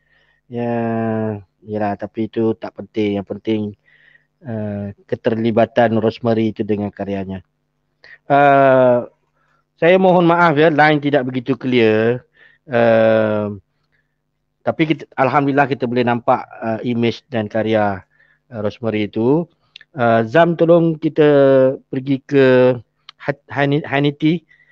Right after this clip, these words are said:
Uh, tapi sebelum tu, uh, Rosemary tadi saya,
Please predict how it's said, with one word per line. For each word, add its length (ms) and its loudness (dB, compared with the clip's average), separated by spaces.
Uh, 380 2
tapi 180 -2
sebelum 360 2
tu, 120 6
uh, 720 2
Rosemary 500 2
tadi 300 2
saya, 320 2